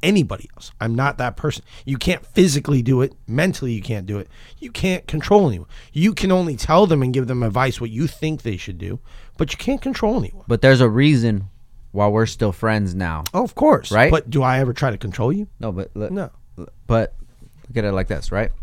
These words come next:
Speaker 1: Okay.
Speaker 2: There's a reason that we're still friends right now, right?
Speaker 1: Okay.
Speaker 2: Because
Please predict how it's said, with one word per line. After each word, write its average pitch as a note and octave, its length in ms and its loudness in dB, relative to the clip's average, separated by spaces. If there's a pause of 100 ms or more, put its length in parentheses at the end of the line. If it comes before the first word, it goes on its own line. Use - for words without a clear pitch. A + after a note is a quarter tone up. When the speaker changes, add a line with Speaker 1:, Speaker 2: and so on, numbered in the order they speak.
(120)
Speaker 1:
Okay. A2 140 -2 (160)
Speaker 2:
There's G2 160 -4
a F#2+ 40 -4
reason G2+ 280 -2
that F#2+ 80 -2
we're F2 120 -4
still E2+ 220 -8
friends D#2+ 400 -8
right - 160 -14
now, C2 160 -14
right? F2 200 -4
Speaker 1:
Okay. - 100 -6 (800)
Speaker 2:
Because G2+ 580 -2